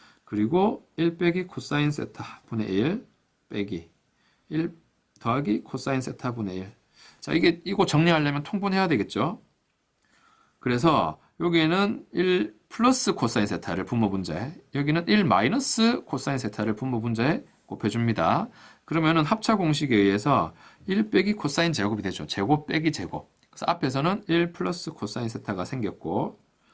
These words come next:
뒤에서는 일 빼기 코사인 세타가 생겼어요.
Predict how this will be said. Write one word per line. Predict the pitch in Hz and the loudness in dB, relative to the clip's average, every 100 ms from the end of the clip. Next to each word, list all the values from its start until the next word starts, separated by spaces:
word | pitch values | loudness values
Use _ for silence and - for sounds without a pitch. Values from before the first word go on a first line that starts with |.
| _ - _ - | _ -20 _ -2
뒤에서는 | 151 175 170 180 180 | 0 2 2 0 0
일 | 180 190 202 | 0 0 0
빼기 | 202 208 208 | 2 4 4
코사인 | 214 - - 131 147 170 | 0 -4 -4 -2 0 -2
세타가 | 120 - 110 147 - | -6 -4 -4 -2 -4
생겼어요. | - 131 104 - 78 82 | -6 -4 -4 -4 -6 -8